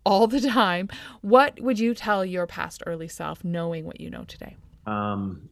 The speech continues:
Speaker 2: I would have gotten counseling ten years ago, because now I know counseling is not for people in crisis. Now it is, it can be, but it can be so much more.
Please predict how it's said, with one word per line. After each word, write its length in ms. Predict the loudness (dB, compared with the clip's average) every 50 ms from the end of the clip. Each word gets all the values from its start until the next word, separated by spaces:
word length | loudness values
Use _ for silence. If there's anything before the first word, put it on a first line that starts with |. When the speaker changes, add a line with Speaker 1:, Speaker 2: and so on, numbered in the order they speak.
| _ -4
Speaker 2:
I 80 | -2
would 100 | 0 0
have 100 | 0 0
gotten 220 | -2 -4 -4 -6 -8
counseling 520 | -8 -6 -6 -6 -6 -4 -4 -4 -4 -4
ten 200 | -4 -6 -6 -6
years 240 | -4 -4 -4 -4 -6
ago, 280 | -6 -6 -6 -6 -8 -12 _ _ _ _ _ _ _ _ _ _ _ _ _ _ _ _ _ -4
because 440 | -4 -4 -2 -2 -2 -2 -2 -2
now 220 | -2 -2 -2 -2 -2
I 80 | -2
know 240 | -2 -2 -2 -2 -4
counseling 520 | -8 -10 -8 -6 -6 -6 -4 -4 -4 -2 -2
is 140 | -4 -4
not 240 | -2 -4 -4 -4 -4
for 120 | -6 -8 -8
people 360 | -6 -8 -10 -8 -8 -8 -10
in 80 | -10
crisis. 460 | -8 -10 -10 -10 -10 -10 -14 -16 -10 -6
Now 140 | -2 -2 0
it 80 | 2
is, 260 | 2 2 2 2 0 -2
it 120 | -4 -8 -6
can 260 | -4 -4 -2 -2 -2
be, 340 | -4 -8 -10 -12 -14 -16 _ _ _ _ _ _ _ _ _ _ _ _ _ _ _
but 100 | -2 0
it 120 | 0 -2 -2
can 100 | -2 -2
be 80 | -2
so 200 | -2 -2 -2 -2
much 220 | -2 -4 -4 -6 -10
more. 320 | -10 -12 -12 -16 -18 _